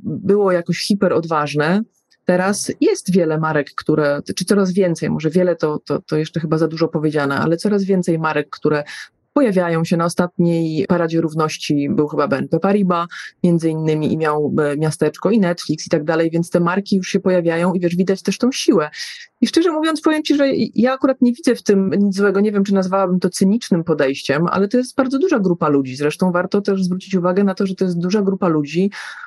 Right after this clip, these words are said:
która pracuje, która jest też dużą siłą sprawczą i ma pieniądze i tak dalej, więc dlaczego nie kierować do nich przekazu? Dl-, dlaczego nie być marką, która będzie przyjazna?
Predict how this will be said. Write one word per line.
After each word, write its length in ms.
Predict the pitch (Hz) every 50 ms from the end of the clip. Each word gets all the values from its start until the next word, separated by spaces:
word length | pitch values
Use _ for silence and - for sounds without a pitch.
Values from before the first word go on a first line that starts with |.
| -
która 600 | - - - 190 190 185 180 175 175 175 170 - -
pracuje, 560 | 240 - 175 - 180 160 156 151 147 151 151
która 280 | 151 - - 175 185 185
jest 200 | 202 208 - -
też 160 | 214 202 190
dużą 340 | 175 190 208 208 214 208 202
siłą 560 | 196 - - 214 196 175 170 165 165 160 -
sprawczą 640 | - - - - 165 147 147 - - - 143 147 170 185 - - - - - - - _
i 220 | - 180 170 165 175
ma 360 | 196 - - - - 175 175
pieniądze 480 | 175 - 214 190 180 165 160 165 165 165
i 60 | 160
tak 160 | 165 165 151
dalej, 280 | 143 143 135 147 165 175
więc 160 | 185 196 196
dlaczego 300 | 190 202 202 - 330 330
nie 120 | 240 185 170
kierować 440 | - 165 147 139 131 127 123 123
do 120 | - 131 135
nich 280 | 135 127 127 - - - - -
przekazu? 420 | - - 147 - 143 135 135 139
Dl-, 220 | 139 147 156 165 175
dlaczego 340 | - 165 170 175 - 202 214
nie 140 | 190 170 156
być 280 | 165 156 - - - -
marką, 360 | 160 156 147 151 - 147 143
która 200 | 139 - 147 143
będzie 400 | 139 139 139 135 135 139 135 139 -
przyjazna? 520 | - - 156 143 139 139 139 135 135 139